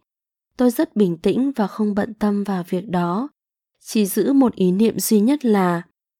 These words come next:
chỉ cần về nhà luyện công sẽ ổn thôi.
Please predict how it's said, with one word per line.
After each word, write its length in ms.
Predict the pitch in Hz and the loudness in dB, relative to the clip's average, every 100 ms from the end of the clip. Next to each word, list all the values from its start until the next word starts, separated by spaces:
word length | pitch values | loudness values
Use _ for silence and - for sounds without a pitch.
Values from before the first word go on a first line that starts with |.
| _ _ | _ _
chỉ 200 | - 220 | -2 0
cần 280 | 214 196 185 | 2 0 2
về 160 | 190 | 0
nhà 240 | 180 180 175 | 0 0 0
luyện 200 | 185 - | -2 -4
công 260 | - 208 196 | -2 0 0
sẽ 140 | - | -4
ổn 300 | - 226 185 | 0 0 0
thôi. 460 | 175 226 226 226 226 | 0 2 4 2 0